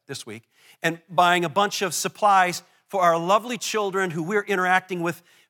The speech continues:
f-, for years, right, right down the road, two blocks away. But we get to adopt a school.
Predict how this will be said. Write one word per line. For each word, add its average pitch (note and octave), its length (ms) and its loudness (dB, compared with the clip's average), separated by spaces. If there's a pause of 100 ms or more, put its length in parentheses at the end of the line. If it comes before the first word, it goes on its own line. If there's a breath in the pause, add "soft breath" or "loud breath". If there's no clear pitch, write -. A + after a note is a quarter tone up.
(100)
f-, G3+ 140 -18
for E3+ 160 -2
years, D3+ 640 -2
right, F#3 220 -2
right A#3 180 -2
down G3 220 0
the E3+ 80 -6
road, C3 240 -4
two A#3 120 -8
blocks F#3 360 -2
away. C#3+ 300 -4 (260 soft breath)
But F#3+ 140 -6
we B3 80 -2
get C#4+ 160 -2
to A#3+ 80 0
adopt F#3+ 460 -2
a F3 60 -6
school. E3+ 720 -4